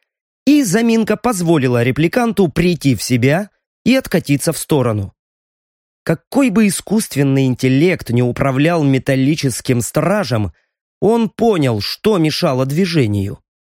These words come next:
Одного мощного рывка ногой, за которую цеплялась алебарда стрижа, хватило, чтобы тот отправился в полет в полном соответствии со своим прозвищем.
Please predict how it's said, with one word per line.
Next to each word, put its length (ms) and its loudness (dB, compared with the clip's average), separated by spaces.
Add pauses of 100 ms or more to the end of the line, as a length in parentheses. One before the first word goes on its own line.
(220)
Одного 600 2
мощного 640 2
рывка 460 0
ногой, 440 2
за 160 0
которую 440 0
цеплялась 580 -2
алебарда 480 0
стрижа, 640 0 (380)
хватило, 800 -2 (240)
чтобы 340 0
тот 280 -2
отправился 720 -2
в 120 -14
полет 360 0
в 220 -20
полном 460 0
соответствии 920 -2
со 160 -2
своим 440 0
прозвищем. 800 -4